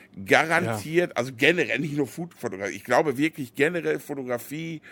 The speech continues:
Speaker 1: und Film wird das einen Ruck, äh, durch die ganze Szene geben, hundertprozentig.
Speaker 2: Ja, definitiv. Ich mein, ich sag ja mal, ich glaub, das Einzige, was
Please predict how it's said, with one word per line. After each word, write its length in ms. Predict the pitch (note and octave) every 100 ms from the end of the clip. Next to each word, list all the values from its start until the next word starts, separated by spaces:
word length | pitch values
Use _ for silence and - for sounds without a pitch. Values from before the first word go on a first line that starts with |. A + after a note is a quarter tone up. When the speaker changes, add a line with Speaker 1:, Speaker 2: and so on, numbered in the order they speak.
| - - _ -
Speaker 1:
und 220 | B2 A#2
Film 600 | - D3 D3+ D#3 D3 A2+
wird 280 | B2 C#3 -
das 340 | B2+ C3 -
einen 80 | B2+
Ruck, 280 | A#2 C3 - - -
äh, 340 | A#2 A2+ A2
durch 200 | G2+ A2+
die 120 | A2+ A#2
ganze 360 | A#2 A#2 A#2
Szene 320 | A2 A#2 G2+ E2+
geben, 320 | D2+ - E2+ A2+
hundertprozentig. 800 | B2 A#2 A#2 - G2+ D#2 - _ -
Speaker 2:
Ja, 140 | B2
definitiv. 400 | A#2 B2+ B2 C3
Ich 200 | A2+ A2+
mein, 280 | B2 C3 C3 _ _ -
ich 100 | -
sag 140 | D3+
ja 60 | D#3+
mal, 160 | C#3+ - B2
ich 100 | C3
glaub, 140 | E3+ E3+
das 120 | D3
Einzige, 460 | C#3+ G3 A3 G#3 F3+
was 200 | F3+